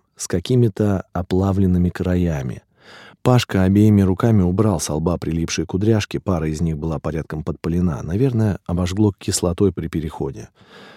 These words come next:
«Ну, раз здесь действительно настолько опасно, как ты нам представляешь, то должно быть предел вообще зря беспокоиться о возможном вторжении кого-либо из жизни или ещё откуда-нибудь»,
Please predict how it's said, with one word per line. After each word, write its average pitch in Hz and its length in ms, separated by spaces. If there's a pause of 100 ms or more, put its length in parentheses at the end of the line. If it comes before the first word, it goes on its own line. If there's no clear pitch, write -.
(420)
«Ну, 135 160
раз 120 200
здесь 101 280
действительно 98 680
настолько 87 480
опасно, 85 380
как 78 180
ты 92 100
нам 85 200
представляешь, 95 680
то 90 80
должно 90 320
быть 117 180
предел 98 440
вообще 107 360
зря 101 220
беспокоиться 80 640
о - 20
возможном 85 480
вторжении 92 580
кого-либо 87 580
из 82 80
жизни 98 520
или 87 220
ещё 78 320
откуда-нибудь», 85 720